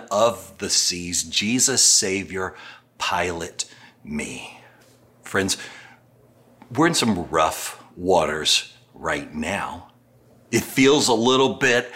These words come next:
out of control. But let's remember,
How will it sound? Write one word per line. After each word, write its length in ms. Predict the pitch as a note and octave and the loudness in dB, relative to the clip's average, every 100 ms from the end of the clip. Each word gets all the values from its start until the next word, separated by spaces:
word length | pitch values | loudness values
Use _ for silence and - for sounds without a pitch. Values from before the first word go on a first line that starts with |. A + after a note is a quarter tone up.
| - - - | -18 -20 -4
out 260 | - A2 A#2 | 0 2 2
of 220 | - - | 0 -4
control. 960 | - G2 F#2 - - G2+ D2+ C2 - - _ _ _ _ _ _ _ - - - | -8 -8 -6 -6 0 0 0 -8 -16 -20 _ _ _ _ _ _ _ -16 -6 2
But 200 | F3 - | 2 2
let's 300 | A#2+ C3+ - | 0 0 0
remember, 640 | G#2+ G#2 A#2+ C3 D#2 - | 2 4 4 2 -2 -12